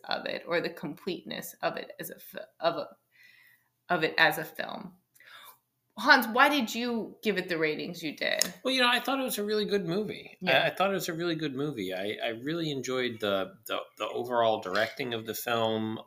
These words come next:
Speaker 2: Um, I, I, I thought, I thought the acting was very good. Um,
Speaker 1: Yeah,
Speaker 2: you know, I, I thought,
Speaker 1: absolutely.
Speaker 2: I thought Bradley Cooper was great as a, as a director and as an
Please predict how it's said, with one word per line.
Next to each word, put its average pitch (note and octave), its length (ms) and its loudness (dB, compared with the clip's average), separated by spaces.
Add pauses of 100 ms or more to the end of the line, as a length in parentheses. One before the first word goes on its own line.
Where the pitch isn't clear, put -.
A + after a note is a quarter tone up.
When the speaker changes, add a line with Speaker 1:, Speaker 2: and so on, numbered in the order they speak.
Speaker 2:
Um, F#2+ 640 2 (580)
I, A2+ 300 4 (400)
I, G2+ 200 -2
I A2+ 120 0
thought, C3+ 260 2 (140)
I A#2 80 6
thought D3+ 240 2
the G#2 100 0
acting C3 300 0
was G2+ 160 -6
very G#2+ 180 -2
good. G2 420 -2 (260)
Um, G3+ 200 6
Speaker 1:
Yeah, - 360 8
Speaker 2:
you A#2+ 80 -4
know, A#2 80 4
I, E3+ 60 10
I - 100 8
thought, A#2 100 10
Speaker 1:
absolutely. C3 460 8
Speaker 2:
I B2 60 2
thought B2+ 220 4
Bradley B2 280 4
Cooper C3 340 -2
was G#2 140 2
great A2 320 2
as G#2+ 180 -4
a, G#2+ 180 -2
as A2+ 140 -4
a G2+ 40 -4
director G#2 480 0
and A#2 280 2
as G2 140 -4
an F2 80 -16